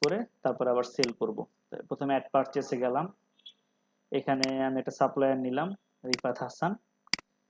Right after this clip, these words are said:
আমি লিখলাম এস, এস লেখার সাথে সাথে আমাকে সাজেস্ট করলো Samsung এম টোয়েন্টি ওয়ান, তারপরে হচ্ছে আবার এস লিখলাম, এ থার্টি ওয়ান লিখে আমি এখানে দুইটা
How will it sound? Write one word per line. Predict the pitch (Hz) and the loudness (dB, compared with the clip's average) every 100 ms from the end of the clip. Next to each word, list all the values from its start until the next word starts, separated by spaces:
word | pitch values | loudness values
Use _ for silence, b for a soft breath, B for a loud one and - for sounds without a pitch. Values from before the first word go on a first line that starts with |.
| _ _ _ | _ _ _
আমি | 131 127 | -2 0
লিখলাম | 127 - 131 127 135 | 0 0 -2 2 2
এস, | 156 - - | 2 -2 -4
এস | 127 135 | -2 0
লেখার | 135 131 | -2 -2
সাথে | 139 143 | -4 -2
সাথে | 135 139 127 | 0 0 0
আমাকে | 127 | -2
সাজেস্ট | 127 127 123 - 143 | 0 0 0 -4 -2
করলো | 135 160 185 - | 0 0 0 -2
Samsung | 131 - 131 127 | -4 -6 -6 -6
এম | 123 | -4
টোয়েন্টি | 127 123 127 123 | -4 -4 -4 0
ওয়ান, | 127 180 _ _ _ _ _ _ _ _ _ _ _ | 0 -2 _ _ _ _ _ _ _ _ _ _ _
তারপরে | 127 120 123 123 | -2 0 2 2
হচ্ছে | 120 - 127 120 117 117 - | 0 -4 -2 0 0 -2 -4
আবার | 123 123 123 | 0 2 2
এস | 123 - | 0 -4
লিখলাম, | 127 135 165 180 _ _ 123 | -4 -2 -2 -4 _ _ -4
এ | 120 | -2
থার্টি | 120 113 120 | -2 -2 -2
ওয়ান | 113 117 - _ - - _ _ _ _ _ _ _ _ - | -2 -4 -10 _ -20 -20 _ _ _ _ _ _ _ _ -6
লিখে | 127 123 185 | -6 0 0
আমি | 147 127 | 0 -2
এখানে | - 123 | -4 -4
দুইটা | 127 | -2